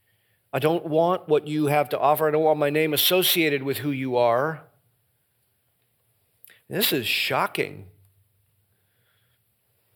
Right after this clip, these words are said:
This is an interesting last church to which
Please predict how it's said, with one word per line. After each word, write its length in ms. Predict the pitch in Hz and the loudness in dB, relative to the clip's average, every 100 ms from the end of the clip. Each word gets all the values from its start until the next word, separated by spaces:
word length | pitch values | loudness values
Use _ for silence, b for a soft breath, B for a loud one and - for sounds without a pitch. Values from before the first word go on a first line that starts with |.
| _ _ - B B B B - | _ _ -10 B B B B -6
This 120 | 208 | -2
is 120 | 185 | 2
an 80 | 185 | 2
interesting 680 | 214 214 - 202 180 160 127 - _ _ _ _ b b b b b b b _ _ 135 | 2 0 0 0 0 0 -4 -10 _ _ _ _ b b b b b b b _ _ -2
last 640 | 156 170 185 180 - - | 2 4 2 0 -4 -2
church 560 | - 214 175 127 - - | 0 2 0 0 -2 -2
to 200 | 180 165 | -2 0
which 500 | 160 160 - - | 0 0 0 -2